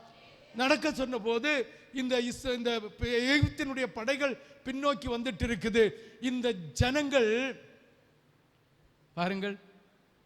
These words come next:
ஓடக்கும் தெரியாது, எப்படி ஓடிப்போக்கும் தெரியாது, சுறுசுறுப்பா நடக்குதுன்னு தெரியாது,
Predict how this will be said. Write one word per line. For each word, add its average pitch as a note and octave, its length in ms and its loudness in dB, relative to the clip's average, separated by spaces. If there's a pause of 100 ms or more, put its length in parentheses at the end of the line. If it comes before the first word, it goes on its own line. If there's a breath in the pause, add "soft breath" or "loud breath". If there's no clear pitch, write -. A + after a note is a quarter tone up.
(460)
ஓடக்கும் F3+ 580 -8
தெரியாது, D3+ 420 -8 (1600)
எப்படி F#3 300 -10 (760)
ஓடிப்போக்கும் G#3 720 -6
தெரியாது, C#3 400 -12 (1080 soft breath)
சுறுசுறுப்பா B3 500 -2 (100)
நடக்குதுன்னு G3+ 420 -10
தெரியாது, C#3 420 -12